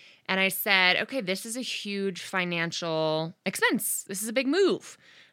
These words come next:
Uh, and we'd only been living together for a few months at that point, and only, uh, recently, because his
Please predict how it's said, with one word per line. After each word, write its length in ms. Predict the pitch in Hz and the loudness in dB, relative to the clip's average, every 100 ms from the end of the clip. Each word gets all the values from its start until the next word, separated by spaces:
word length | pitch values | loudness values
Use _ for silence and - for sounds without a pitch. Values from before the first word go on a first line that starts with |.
| - | 0
Uh, 480 | 202 190 185 180 160 | 4 6 8 8 6
and 100 | 208 | 4
we'd 160 | 233 | 0
only 320 | - 262 277 | 0 0 0
been 220 | 240 220 202 | 0 0 0
living 320 | 202 214 208 | 0 -2 -2
together 720 | - 180 190 185 185 180 175 | -6 -4 -2 0 0 0 0
for 200 | - 180 | -2 -6
a 60 | 170 | -6
few 240 | - 226 | -6 -4
months 520 | 208 190 226 269 - | -2 0 -2 -2 -2
at 160 | - 165 | -2 -2
that 200 | 165 - | -6 -8
point, 520 | - 175 165 165 - | -8 -6 -4 -4 -4
and 140 | 190 190 | -6 -4
only, 840 | 220 254 254 247 220 202 196 175 _ _ _ _ _ - | -4 -4 -2 -2 -2 -2 -2 -4 _ _ _ _ _ -4
uh, 680 | 185 180 175 170 170 170 - _ _ _ _ _ - 175 | 0 4 6 6 6 4 0 _ _ _ _ _ -14 -10
recently, 640 | 202 254 240 247 156 190 180 | -6 -4 -4 -6 -2 0 0
because 760 | 175 - 202 190 185 160 - | -4 -8 -4 -2 -2 -6 -8
his 440 | - 190 175 156 | -2 0 0 -4